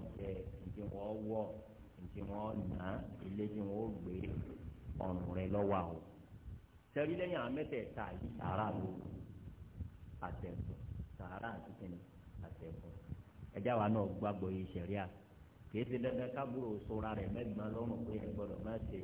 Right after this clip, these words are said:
kò sí ẹ gbọ́dọ̀ má ṣe láàrin ẹ̀gbọ́n àtàbúrò o. Ẹ lọ bá bàbá tó gbé ẹ̀yin méjèèjì láyé. Bí ṣẹ̀ríà ti tó nù. Àmọ́ bí ẹ̀gbọ́n náà bá fẹ́ jọmọ rere, ó lè ran bàbá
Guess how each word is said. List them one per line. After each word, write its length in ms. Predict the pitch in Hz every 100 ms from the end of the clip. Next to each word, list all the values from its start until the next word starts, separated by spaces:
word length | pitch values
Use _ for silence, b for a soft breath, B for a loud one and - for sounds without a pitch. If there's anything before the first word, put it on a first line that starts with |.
| -
kò 80 | 95
sí 140 | - 127
ẹ 120 | 107
gbọ́dọ̀ 280 | 101 113 101
má 100 | 113
ṣe 180 | 135 - 107
láàrin 360 | 123 110 101
ẹ̀gbọ́n 280 | 101 92 107
àtàbúrò 480 | 113 101 92 104 107
o. 160 | 92 - - - - - -
Ẹ 100 | -
lọ 120 | 98 98
bá 140 | 107
bàbá 240 | 113 92 95
tó 120 | 113
gbé 160 | 107 110
ẹ̀yin 160 | 107 101
méjèèjì 400 | 104 107 104 104
láyé. 260 | 98 98 104 104 104 - - - - - - - - - -
Bí 120 | 113
ṣẹ̀ríà 340 | 104 95 104 95
ti 160 | 101
tó 160 | 92 -
nù. 160 | 98 95 - - - - - - - - - - - - - -
Àmọ́ 240 | - 104 127
bí 180 | 123 135 131 127 131
ẹ̀gbọ́n 340 | 107 92 113
náà 120 | 123 107
bá 120 | 113
fẹ́ 180 | 110 113 107
jọmọ 300 | 113 107 104
rere, 340 | 104 104 104 104 - - - - - - -
ó 80 | -
lè 140 | 107 107
ran 220 | 107 104
bàbá 240 | 90 95